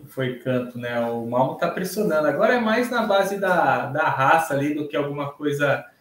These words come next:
de técnica, de tática, né? Então vai mais na base da empolgação ali, tentar pelo menos diminuir, né? Mas o padrão continua ali, jogadas principalmente do lado esquerdo, tá, Gaspa?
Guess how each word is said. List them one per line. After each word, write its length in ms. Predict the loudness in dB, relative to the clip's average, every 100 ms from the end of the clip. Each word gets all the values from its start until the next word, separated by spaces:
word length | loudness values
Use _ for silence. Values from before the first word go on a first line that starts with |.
| _ _ -12
de 160 | -8
técnica, 840 | -8 0 6 6 4 0 -2 0 -2
de 140 | -4
tática, 640 | -4 2 4 4 -2 -4 -2
né? 200 | -2 -4
Então 280 | -6 -8 -4
vai 160 | -2
mais 220 | 0 -2
na 80 | -2
base 240 | -2 -2 0
da 100 | -2
empolgação 600 | 0 0 0 -2 -4 -4
ali, 160 | -4
tentar 380 | -10 -10 -4 -2
pelo 180 | -2 -2
menos 320 | -2 -2 -4
diminuir, 560 | -4 -4 -4 -2 -2 -4
né? 160 | -10 _ _ _ -2
Mas 200 | -2 -2
o 100 | 0
padrão 340 | 2 2 -2
continua 520 | -6 -8 -6 0 0
ali, 280 | 2 -2 -4
jogadas 400 | -6 -2 -2 -2
principalmente 920 | -4 -2 -2 -4 -2 0 0 -6 -8
do 100 | -6
lado 180 | -4 -4
esquerdo, 480 | -6 -4 -2 -2 -2
tá, 120 | -2
Gaspa? 480 | 0 -2 -4 -14